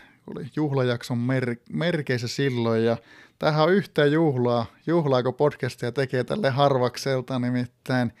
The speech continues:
just tänä päivänä, kahdeskymmenesensimmäinen päivä joulukuuta, tuli neljä vuotta, kun ensimmäinen jakso julkaistiin ha-, ää, Viiniksen kanssa, niin tota, tää on kyllä, aika kuluu nopeasti, mutta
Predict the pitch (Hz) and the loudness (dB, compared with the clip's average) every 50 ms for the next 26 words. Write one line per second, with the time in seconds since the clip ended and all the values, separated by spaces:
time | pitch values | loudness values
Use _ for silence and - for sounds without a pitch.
0 | - - - - - - - - - - - - - _ _ _ _ - 185 233 | -20 -20 -20 -20 -20 -20 -20 -20 -20 -20 -20 -20 -20 _ _ _ _ -4 -2 -2
1 | 220 - - - 185 185 180 165 143 127 - - 147 139 135 123 120 127 131 117 | -2 -6 -4 -4 -2 0 0 0 0 -2 -2 0 2 2 2 2 2 0 -2 -4
2 | - 170 175 160 143 - 143 139 123 127 123 117 117 117 113 104 - - 120 117 | -2 -2 0 0 0 0 0 -2 0 0 0 0 0 -2 -2 -4 -4 -4 -2 0
3 | 117 117 117 123 127 123 120 120 120 - - 143 139 - - - - 120 123 120 | 0 0 2 2 2 2 0 0 -2 -4 -8 -8 -8 -8 -10 -8 -6 -4 -4 -4
4 | 113 - - _ _ _ - 151 202 240 220 160 135 127 123 117 123 143 135 127 | -4 -6 -12 _ _ _ -6 -4 0 0 0 2 2 2 0 2 0 2 2 0
5 | 120 - - 127 - 131 123 135 147 143 120 143 127 123 120 117 117 113 117 120 | 0 -2 -8 -6 -4 -2 -2 0 0 0 0 0 0 0 0 0 0 -2 -2 -2
6 | 123 123 - - - 120 - - _ - - _ _ _ - 139 139 131 123 - | -2 -4 -6 -6 -8 -8 -8 -8 _ -20 -20 _ _ _ -2 0 0 0 0 0
7 | 123 - - - - 131 120 117 107 90 - _ _ - - _ 147 127 - - | -4 -6 -6 -8 -6 -4 -4 -4 -4 -6 -10 _ _ -20 -14 _ -6 -6 -6 -4
8 | 139 135 127 127 127 139 139 135 127 123 - - - 117 101 - 131 123 120 117 | -4 -2 -2 -2 0 0 0 0 0 -2 -2 -4 -8 -8 -6 -4 -4 -2 -2 -4
9 | - - 127 120 113 113 113 113 120 - - - 139 127 - 143 131 - _ _ | -4 -6 -6 -4 -4 -4 -4 -6 -8 -10 -12 -12 -12 -10 -10 -12 -12 -12 _ _
10 | - - _ _ _ - 147 143 139 131 - 160 139 127 - - _ _ _ _ | -20 -20 _ _ _ -6 -4 -4 -4 -2 -2 0 0 -2 -4 -4 _ _ _ _
11 | _ _ _ - - 175 185 175 - - - 170 160 156 147 147 160 170 160 - | _ _ _ -2 0 0 0 0 -4 -6 -6 -4 0 0 0 0 0 -2 -2 0
12 | - 135 123 117 120 123 - - - 127 - - _ _ _ 143 135 127 - _ | 2 2 2 2 0 -4 -6 -4 -4 -4 -4 -6 _ _ _ -10 -10 -10 -12 _
13 | - 135 | -6 -6